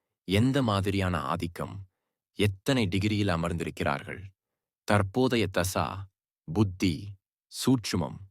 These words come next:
என்ன? உங்களுக்கு என்ன கேள்வி இருந்தாலும், இரண்டாயிரத்து இருபத்தி ஐந்தில் சொந்தமாக தொழில் தொடங்க நம் ஜாதகத்தில் விதி உள்ளதா? அப்படியானால் சொந்தமா பாஸ் பக்குஷ்பே?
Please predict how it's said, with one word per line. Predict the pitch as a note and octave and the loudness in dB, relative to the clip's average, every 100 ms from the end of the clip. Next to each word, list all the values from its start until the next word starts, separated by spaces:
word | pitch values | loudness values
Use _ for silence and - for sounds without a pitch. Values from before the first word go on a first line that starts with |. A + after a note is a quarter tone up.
| _ _ | _ _
என்ன? | - F2+ E2+ C#2+ E2 - _ _ _ _ - | -2 0 2 -2 -6 -16 _ _ _ _ -2
உங்களுக்கு | C3 B2+ A2 G2+ | 2 4 2 0
என்ன | F2+ A2 C#3 | 0 0 0
கேள்வி | - A2+ G#2+ | 0 0 2
இருந்தாலும், | G2 E2+ E2 D#2 D2 C2+ E2+ F#2 _ _ _ - | 0 0 0 0 -2 -6 -12 -18 _ _ _ 2
இரண்டாயிரத்து | G#2 C3 B2+ B2+ A#2 G2 | 4 4 4 2 0 0
இருபத்தி | F#2+ F#2+ G#2 A2+ A2 G2+ | 0 2 2 0 0 0
ஐந்தில் | F2+ G2 B2 A#2 A2+ | 2 2 2 0 -2
சொந்தமாக | G2 F2+ G2 A#2+ A2+ G#2+ A2 | -2 0 2 2 2 2 0
தொழில் | A#2 F#2+ F#2+ A2+ | -2 0 0 0
தொடங்க | G2+ F#2 F#2 F#2 | 0 0 2 0
நம் | E2+ E2 | 0 0
ஜாதகத்தில் | D#2 E2+ G#2 G#2 F#2 E2+ D#2+ | 2 2 2 0 -2 -2 -2
விதி | F2+ A#2 | 0 0
உள்ளதா? | G#2 D2 C#2 A#1+ C#2+ - _ _ _ _ _ | 0 -2 -4 -6 -8 -14 _ _ _ _ _
அப்படியானால் | G2+ G2+ A#2 A#2 G#2 G#2+ G2+ | 0 2 4 4 2 0 -2
சொந்தமா | G2 A2 C3+ A#2+ G2+ | 0 2 2 2 0
பாஸ் | - G#2+ G2+ | 0 0 0
பக்குஷ்பே? | - F2+ F2+ G#2 G2 G#2+ | -2 -2 0 0 0 -2